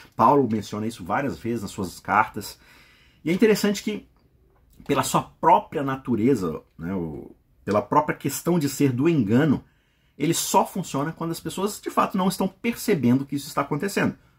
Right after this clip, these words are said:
Se a pessoa percebe e nota, deixa de ser engano e a pessoa nota que é uma mentira, de fato,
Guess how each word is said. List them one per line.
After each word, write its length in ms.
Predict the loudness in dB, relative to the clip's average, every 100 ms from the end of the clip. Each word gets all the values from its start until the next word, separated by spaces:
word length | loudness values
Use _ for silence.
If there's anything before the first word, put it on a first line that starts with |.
| _ _
Se 100 | -4
a 40 | 0
pessoa 280 | 2 2
percebe 640 | 2 -2 -2 0 2 4 2
e 40 |
nota, 360 | 2 4 2 0
deixa 300 | -4 -4 -4
de 80 | -10
ser 80 | -8
engano 340 | -2 -2 -4
e 20 |
a 40 | -8
pessoa 260 | -8 -4
nota 300 | 2 2 0
que 60 | -4
é 40 |
uma 120 | -2
mentira, 460 | 0 -2 -4 -6 -6
de 80 | -6
fato, 300 | -8 -10